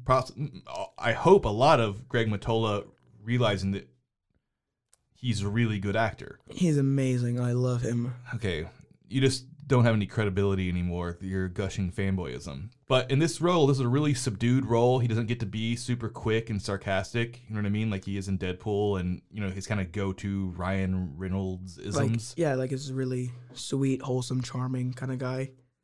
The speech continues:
Speaker 1: You know, I wouldn't say
Speaker 2: He's still
Speaker 1: Deadpool's, like,
Speaker 2: charming.
Speaker 1: really sweet and wholesome.
Speaker 2: Yeah, but Free Guy is.
Speaker 1: Okay, that's the only one.
Speaker 2: Oh, the only one.
Speaker 1: Anyway, I'm just saying that he didn't really get to do that. This is a subdued role.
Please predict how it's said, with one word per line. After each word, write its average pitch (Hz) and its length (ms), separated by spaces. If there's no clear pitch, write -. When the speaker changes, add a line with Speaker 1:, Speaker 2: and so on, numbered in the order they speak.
Speaker 1:
You 143 80
know, 139 120
I 143 40
wouldn't 127 220
say 135 140
Speaker 2:
He's 120 340
still 214 160
Speaker 1:
Deadpool's, 180 80
like, 104 80
Speaker 2:
charming. 160 260
Speaker 1:
really 104 520
sweet - 580
and 87 120
wholesome. 73 580
Speaker 2:
Yeah, 185 240
but 160 180
Free 165 180
Guy 135 200
is. 123 340
Speaker 1:
Okay, 85 200
that's 82 180
the 87 120
only 78 220
one. - 340
Speaker 2:
Oh, 175 920
the 127 180
only 127 400
one. 120 580
Speaker 1:
Anyway, 113 600
I'm 127 120
just 139 160
saying 127 280
that 110 320
he 147 180
didn't 160 160
really 156 100
get 123 80
to 123 60
do 120 160
that. 101 120
This 107 120
is 120 100
a 110 60
subdued 113 500
role. 98 500